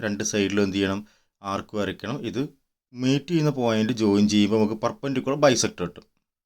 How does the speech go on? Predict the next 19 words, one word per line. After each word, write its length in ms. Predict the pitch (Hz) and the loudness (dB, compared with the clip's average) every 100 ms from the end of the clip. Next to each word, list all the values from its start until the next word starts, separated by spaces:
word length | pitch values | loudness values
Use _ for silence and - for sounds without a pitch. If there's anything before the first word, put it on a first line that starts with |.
| _ _ _ _ _ _ _ - | _ _ _ _ _ _ _ -20
അപ്പോൾ 180 | 143 196 - _ | -8 -6 -6 _
ഫസ്റ്റ് 360 | 151 143 - 247 | 0 0 0 2
വരച്ച 260 | 220 170 - 214 220 _ _ _ _ _ _ _ _ _ _ _ _ _ _ _ _ _ - | 4 4 0 -2 -4 _ _ _ _ _ _ _ _ _ _ _ _ _ _ _ _ _ -2
ആറ് 120 | 143 143 | 0 4
സെന്റിമീറ്റർ 480 | 143 127 127 127 113 | 4 6 6 6 4
ഉണ്ട് 140 | 104 90 | 2 2
ഇവിടെ. 180 | 101 151 170 _ _ 147 | 2 0 -4 _ _ -4
ഇനി 100 | 170 160 | 2 4
ഇതിനെ 180 | 160 190 | 4 4
എന്ത് 120 | 160 | 6
ചെയ്യണം? 220 | 139 139 - 123 | 6 6 4 2
ആറ് 120 | 117 - | 2 2
സെന്റിമീറ്റർ 460 | 107 107 101 87 90 | 4 6 4 2 -2
ആക്കണം. 240 | 85 82 _ _ | -2 -12 _ _
അപ്പോൾ 140 | - 123 | -16 -8
അതിനെ 160 | 120 147 165 | -4 -4 -6
കട്ട് 200 | 131 - | -10 -6
ചെയ്യണം. 240 | 107 85 78 _ _ _ _ _ 131 | -4 -4 -6 _ _ _ _ _ -4
രണ്ടും 340 | 131 131 180 | 0 2 2